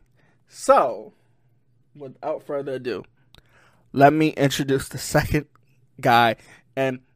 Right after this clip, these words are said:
man, I'm sorry. Uh, Bryson Tiller. Bryson Tiller, without a doubt, is making himself an R and B legend to be rocked with. And I think, without a doubt,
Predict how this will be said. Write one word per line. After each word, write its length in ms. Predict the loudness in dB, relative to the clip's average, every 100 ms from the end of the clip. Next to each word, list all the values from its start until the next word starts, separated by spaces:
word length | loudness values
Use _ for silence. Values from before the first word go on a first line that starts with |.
| _ -10
man, 300 | -8 -8 -10
I'm 120 | -10
sorry. 380 | 0 2 2 0 -4
Uh, 260 | -2 0 -2 2
Bryson 320 | 4 4 -4
Tiller. 240 | -8 -10 -16 _ _ _ _ _ _ _ _ _ _ _ _ _ _
Bryson 300 | 10 10 4
Tiller, 380 | 2 4 2 -2 _ _
without 380 | -10 -6 2 2
a 100 | 2
doubt, 420 | -4 -6 -4 -4 -8
is 240 | -12 -12 -20 _ _ _ _ _ _ _ _ _ -20 -20 -4
making 340 | 0 0 0
himself 380 | -2 2 0 0
an 80 | 0
R 240 | 2 2
and 120 | 2
B 220 | -2 -2 -2
legend 420 | 0 0 0 -8
to 60 | -8
be 140 | -6
rocked 300 | -6 -6 -10
with. 200 | -16 -12
And 100 | -4
I 80 | -4
think, 240 | -2 -4 -4
without 560 | -6 -6 -2 4 4
a 80 | 4
doubt, 420 | 0 0 0 -2